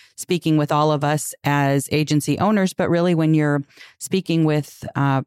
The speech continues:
prospective members that might be considering joining a network. So talk a little bit about,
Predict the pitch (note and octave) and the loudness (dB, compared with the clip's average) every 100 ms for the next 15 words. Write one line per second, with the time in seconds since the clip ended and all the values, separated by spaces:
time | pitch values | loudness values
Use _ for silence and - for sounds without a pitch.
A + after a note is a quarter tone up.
0 | - E3+ - F3 G3 F#3 D3+ D#3 C#3+ D3+ | -4 -4 -2 -4 -2 -4 -2 0 0 -2
1 | C#3+ D3+ C#3+ C#3+ D#3 C#3+ D3 C#3 - F3 | -2 -2 0 0 -2 -2 -2 -2 -2 -2
2 | E3+ D3 C3+ C#3 - - _ _ - D#3+ | 0 0 2 0 -2 -12 _ _ -2 0
3 | D#3+ D3 D3+ D#3 C#3 C3 - F#3 F3+ - | 2 2 2 0 -2 -4 -4 -2 -2 -2
4 | - - G#4+ D4+ A3 G#3+ G#3+ F#3 E3+ D#3 | -6 -4 -2 0 0 0 0 -2 -2 0
5 | D#3+ E3 - | 0 0 -2